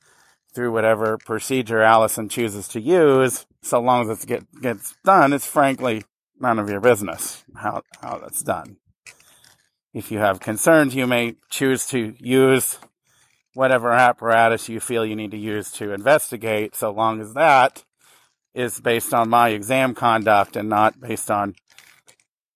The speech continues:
her status as a blind proctor." I could have chosen, uh, as, as one of my colleagues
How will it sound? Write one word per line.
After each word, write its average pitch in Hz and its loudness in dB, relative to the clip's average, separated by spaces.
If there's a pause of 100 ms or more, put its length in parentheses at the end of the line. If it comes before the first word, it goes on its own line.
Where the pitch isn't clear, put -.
(300)
her 117 0
status 107 2
as 101 -6
a 101 -4
blind 101 -2
proctor." - -2 (320)
I 156 6
could 226 2
have 190 0
chosen, 143 2
uh, - -16
as, 127 0
as 127 0
one 139 2
of 135 0
my 123 2
colleagues 113 0